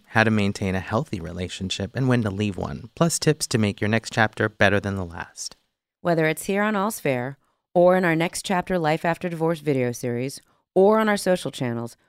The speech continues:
Speaker 2: we want to continue introducing you to people who have leveraged their past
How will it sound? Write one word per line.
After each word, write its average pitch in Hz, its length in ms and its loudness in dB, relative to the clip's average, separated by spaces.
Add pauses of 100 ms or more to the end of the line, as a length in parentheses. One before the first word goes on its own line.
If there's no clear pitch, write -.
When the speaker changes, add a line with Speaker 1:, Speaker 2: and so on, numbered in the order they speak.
(160)
Speaker 2:
we 185 160 2
want 226 220 2
to 208 40 -2
continue 175 720 -2
introducing 170 720 -4
you 151 300 0
to - 120 -12
people 165 340 -2
who 151 60 4
have 127 100 2
leveraged 143 440 -2
their 202 140 0
past 127 480 -6